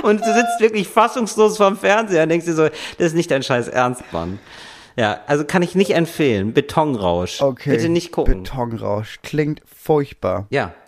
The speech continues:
Speaker 1: Dann habe ich einmal einen Film gesehen. Kann ich noch, kann ich noch einen Filmtipp sagen, Moritz? Ist okay?
Speaker 2: Ja, ich habe auch noch einen.
Speaker 1: Okay,
Speaker 2: Ja,
Speaker 1: gut.
Speaker 2: sag du mal dran.
Speaker 1: Äh, und zwar einen alten Film. Ich mag überhaupt keine alten Filme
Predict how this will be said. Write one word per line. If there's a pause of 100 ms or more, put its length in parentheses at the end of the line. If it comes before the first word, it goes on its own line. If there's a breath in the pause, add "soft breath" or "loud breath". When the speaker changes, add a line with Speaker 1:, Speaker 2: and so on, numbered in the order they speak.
(680 loud breath)
Speaker 1:
Dann
habe
ich
einmal
einen
Film
gesehen. (160 soft breath)
Kann
ich
noch,
kann
ich
noch
einen
Filmtipp
sagen,
Moritz?
Ist
okay?
Speaker 2:
Ja,
ich
habe
auch
noch
einen.
Speaker 1:
Okay,
Speaker 2:
Ja,
Speaker 1:
gut.
Speaker 2:
sag
du
mal
dran.
Speaker 1:
Äh,
und
zwar
einen
alten
Film.
Ich
mag
überhaupt
keine
alten
Filme